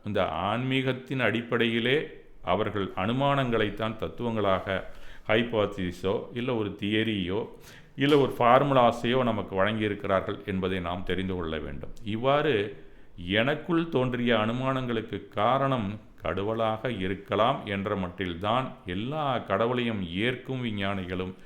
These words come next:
தெரிவித்துள்ளார்களே ஒழிய, தாங்கள் கடவுள் தங்களிடம்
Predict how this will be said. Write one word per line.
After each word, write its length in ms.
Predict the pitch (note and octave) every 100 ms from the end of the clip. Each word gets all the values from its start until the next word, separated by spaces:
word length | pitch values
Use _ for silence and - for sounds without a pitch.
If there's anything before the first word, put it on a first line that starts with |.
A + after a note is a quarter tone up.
| - - -
தெரிவித்துள்ளார்களே 1000 | - A#2 C#3 C#3 B2+ A#2 A2+ G#2+ G2 G2
ஒழிய, 320 | F2+ F#2 G#2+ A2+ F2 D#2+ - -
தாங்கள் 420 | F2 F#2 F2 D#2+
கடவுள் 420 | - F2+ G#2+ B2 C#3+ -
தங்களிடம் 600 | - F2 G2 G#2 G#2 G2+